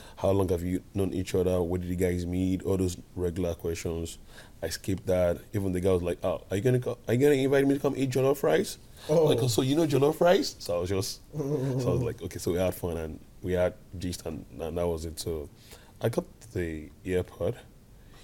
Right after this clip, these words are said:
Speaker 1: You know, my woman, I was expecting her to come pick me up. She got to the airport. You know, somebody you've not seen for two years, even if it's a sound engineer, my guy, Bayo, he, the way we see, even if it's three months, when we don't see ourselves for three months, even you, the way we embrace, I was like, "Ah, guy, get on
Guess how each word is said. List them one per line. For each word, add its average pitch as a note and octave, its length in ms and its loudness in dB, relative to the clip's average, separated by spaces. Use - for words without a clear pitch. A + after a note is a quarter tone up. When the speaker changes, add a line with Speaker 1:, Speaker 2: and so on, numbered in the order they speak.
Speaker 1:
You G#2 100 -2
know, A#2+ 100 6
my G#2 140 4
woman, C#3+ 300 4
I D#3+ 40 4
was G2+ 120 2
expecting F#2+ 420 -2
her F2+ 100 2
to F2+ 160 -6
come G2 220 -2
pick G2 180 -4
me G2 140 0
up. G2+ 140 2
She - 160 -10
got G2+ 160 -2
to - 60 -14
the F2 160 -4
airport. F#2+ 440 0
You A#2 80 0
know, D3 60 0
somebody F3+ 340 2
you've A2 100 0
not G#2 140 2
seen F#2 160 -4
for - 120 -8
two - 220 -4
years, D#2 540 -6
even F3 320 2
if C#3+ 100 6
it's G2 60 -2
a F2+ 100 -4
sound G2 320 0
engineer, F2+ 380 -2
my D#2+ 100 -4
guy, E2+ 220 0
Bayo, E2 520 0
he, F#2+ 260 -2
the G2+ 180 0
way G2+ 200 4
we B2+ 220 6
see, F#2 460 -2
even B2 220 6
if A2+ 80 4
it's G2+ 120 0
three A2 280 2
months, G2 420 2
when G2+ 160 0
we G#2 80 2
don't B2+ 140 6
see B2+ 160 4
ourselves G#2 260 4
for F#2+ 100 -6
three G#2 220 0
months, G2+ 240 0
even G#2+ 260 2
you, G#2 160 -2
the G2 120 -2
way G#2+ 160 2
we G2 220 2
embrace, F#2+ 280 -2
I F#2 60 -2
was F#2 100 -2
like, G2+ 160 -2
"Ah, D#3+ 260 6
guy, F3 300 10
get D3 200 2
on E3+ 120 -2